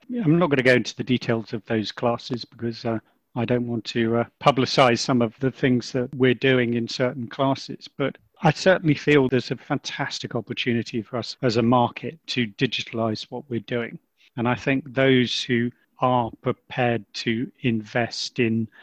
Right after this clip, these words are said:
corralling their smaller S M E business and their more homogenous portfolios into digital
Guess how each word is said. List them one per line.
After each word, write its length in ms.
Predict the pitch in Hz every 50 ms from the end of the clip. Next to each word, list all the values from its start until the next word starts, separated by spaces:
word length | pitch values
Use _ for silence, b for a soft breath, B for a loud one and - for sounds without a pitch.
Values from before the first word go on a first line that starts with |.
| B
corralling 880 | - - - 139 123 131 139 143 143 139 131 123 120 113 117 120 120 - - -
their 420 | 135 120 123 120 120 117 113 113 - - _ _ _ _ _ _
smaller 640 | - - - - 143 135 131 135 135 127 120 123 135 160
S 240 | 127 - - -
M 140 | 127 113 117
E 160 | 120 120 120 113 -
business 560 | - 123 113 - - - 113 110 107 - - 120
and 160 | 113 113 107
their 180 | 117 113 113
more 260 | 110 120 120 113 113 - -
homogenous 760 | 120 110 110 120 131 127 - - - 110 110 - - - - - _
portfolios 920 | _ - 131 135 143 - - 135 120 117 113 110 110 113 107 104 - - b b b b
into 340 | - 151 143 139 - - 123
digital 560 | 98 - - 123 - - 120 - - 120 107